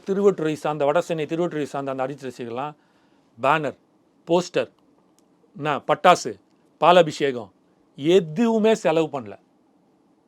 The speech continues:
தியேட்டருக்கு. அந்த பணத்தை அப்படியே இந்த தாவேக்கா நிர்வாகி வந்து இப்படி பண்றாருன்னு தெரிஞ்சுக்கிட்டு, அந்த கலெக்டர் அந்த மொத்த பணத்தை, ஒரு செலவு பண்ணுவாங்கல்ல அவங்கெல்லாம் சேர்ந்து, ரசிகர்கள்லாம் சேர்ந்து, அதை மொத்தமா சேர்த்து அந்த குழந்தைக்கு கொடுத்துருக்காங்க. இதுவும்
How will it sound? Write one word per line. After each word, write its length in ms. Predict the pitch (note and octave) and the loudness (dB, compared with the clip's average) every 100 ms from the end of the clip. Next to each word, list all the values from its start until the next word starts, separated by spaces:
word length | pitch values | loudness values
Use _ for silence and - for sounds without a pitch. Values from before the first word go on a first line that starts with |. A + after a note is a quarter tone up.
| _ D3+ | _ -6
தியேட்டருக்கு. 400 | D3 C3+ G#2+ G2+ _ _ _ _ | -4 -4 -10 -14 _ _ _ _
அந்த 340 | B2+ D#3+ D#3 C#3+ | -8 -6 -4 -4
பணத்தை 440 | D#3 G3 A3 F#3 | 0 -2 2 2
அப்படியே 540 | - F3+ F3 G3 F3+ _ _ _ _ _ _ | 2 -2 2 4 2 _ _ _ _ _ _
இந்த 140 | B2 B2+ | -8 -2
தாவேக்கா 420 | D3+ E3+ E3+ D#3 D3 | 4 6 6 2 -4
நிர்வாகி 400 | C#3+ C#3+ C3+ C3 | 0 0 -2 -2
வந்து 260 | C#3+ E3 | -4 -2
இப்படி 160 | D#3+ C#3 - | -4 -4 -6
பண்றாருன்னு 500 | D3+ D#3 D#3 E3 D3+ | -2 2 2 0 -2
தெரிஞ்சுக்கிட்டு, 520 | D#3+ F3 E3+ C3+ G3 B3 G3+ - | -2 -2 -4 -2 -4 -6 -10 -10
அந்த 300 | C#3 C3+ C3 | -8 -6 -2
கலெக்டர் 420 | D#3 F#3 F#3+ F3 | 0 0 -2 -4
அந்த 200 | D3+ C3+ | -4 -4
மொத்த 300 | C#3 - D#3 | -6 -4 -4
பணத்தை, 240 | E3 G3 | -4 -6
ஒரு 100 | F3+ | 0
செலவு 200 | G#3 A3+ | 6 6
பண்ணுவாங்கல்ல 440 | G3+ F3+ F3 G#3 E3+ | 6 0 2 2 2
அவங்கெல்லாம் 280 | E3+ F3+ | 2 0
சேர்ந்து, 260 | F3+ E3 C#3+ | 0 -2 -4
ரசிகர்கள்லாம் 360 | D3 D#3 D3 C3+ | -4 -6 -6 -8
சேர்ந்து, 160 | A#2+ - - - - | -12 -18 -20 -20 -8
அதை 200 | C3 C3+ | -2 -2
மொத்தமா 500 | C#3 E3+ - G#3 A3+ | 0 0 2 4 6
சேர்த்து 360 | - E3+ E3 G#3 | 6 2 2 2
அந்த 120 | D#3+ | 2
குழந்தைக்கு 420 | D#3+ F3 F3 D3+ | 2 0 0 -6
கொடுத்துருக்காங்க. 520 | D3 - C#3 B2 G#2 _ _ - | -10 -8 -8 -8 -12 _ _ -10
இதுவும் 540 | D3 C#3+ G3 A3 D#4+ | -10 0 4 6 4